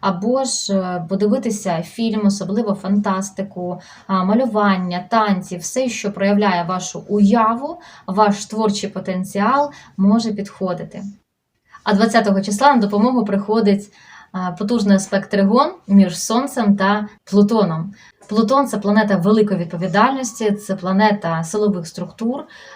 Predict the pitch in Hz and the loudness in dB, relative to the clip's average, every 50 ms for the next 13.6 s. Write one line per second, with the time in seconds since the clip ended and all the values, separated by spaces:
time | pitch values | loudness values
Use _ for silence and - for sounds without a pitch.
0 | - - 180 180 175 170 165 - 196 196 214 233 240 226 - 190 185 175 196 202 | -10 -6 -4 -2 -2 -4 -2 0 0 2 2 2 0 -2 -4 -4 -2 0 2 2
1 | 208 202 - 190 202 196 170 185 170 165 165 180 160 165 185 202 233 240 247 - | 0 0 0 0 -2 0 0 0 -2 -2 -4 -6 -4 -2 0 0 0 0 -2 -6
2 | 220 202 190 202 - 190 185 185 180 170 175 165 160 160 165 160 - 170 170 190 | -6 -4 -4 -4 -2 -4 -4 -6 -6 -8 -8 -8 -8 -8 -8 -8 -6 -6 -2 -2
3 | 220 254 240 240 214 190 185 - - - - - - 180 180 175 170 202 190 185 | -2 0 0 0 0 0 0 -2 -8 -20 -18 -12 -8 -6 -4 -2 0 0 0 0
4 | 175 160 214 254 262 233 196 - - 180 175 175 185 202 220 226 226 214 202 202 | 0 0 0 0 0 0 -2 -2 -4 -6 -4 -2 0 0 2 2 2 0 -2 -4
5 | - - 185 180 170 165 165 185 196 208 202 202 196 196 190 185 180 170 165 - | -4 -6 -6 -4 -4 -4 -4 -2 -2 -2 2 4 4 4 4 2 -4 -6 -8 -12
6 | _ _ - 185 175 202 196 175 165 156 190 208 233 240 233 - - 208 202 202 | _ _ -8 -2 2 4 4 4 2 0 -2 0 0 0 -2 -4 -6 -4 -4 -4
7 | - - - 196 185 165 160 - - - 165 160 160 165 _ _ _ _ - - | -4 -6 -6 -6 -6 -6 -8 -12 -14 -14 -12 -12 -12 -12 _ _ _ _ -20 -16
8 | - - 202 196 208 262 277 277 254 214 214 208 202 196 190 190 185 - 202 196 | -8 -4 0 2 4 4 2 2 0 -2 0 0 0 0 -2 -4 -4 -2 -4 -4
9 | - 214 226 269 285 262 202 202 208 196 190 190 180 - - 190 185 185 165 165 | -2 0 0 0 2 2 2 2 2 2 2 2 0 0 -2 -2 0 0 0 2
10 | 208 233 254 254 233 196 190 196 - - 226 220 208 202 196 185 180 170 175 165 | 2 2 2 0 0 -2 -4 -4 -4 -4 -2 0 4 4 4 4 2 -2 -4 -2
11 | 170 170 160 160 185 208 240 269 269 - - - 226 220 202 190 185 180 180 - | -4 -4 -4 -2 0 0 0 0 -2 -6 -6 -4 -4 -4 -2 -2 -4 -4 -4 -4
12 | - 233 247 269 277 - - 185 175 170 170 - 180 190 196 - 233 214 214 208 | -2 -2 -2 -2 -2 -2 -4 -4 -4 -4 -6 -6 -6 -6 -6 -4 -4 -2 -2 -2
13 | 196 185 165 180 175 175 196 208 208 202 202 - | -2 -4 -6 -4 -2 0 0 2 2 0 -2 -2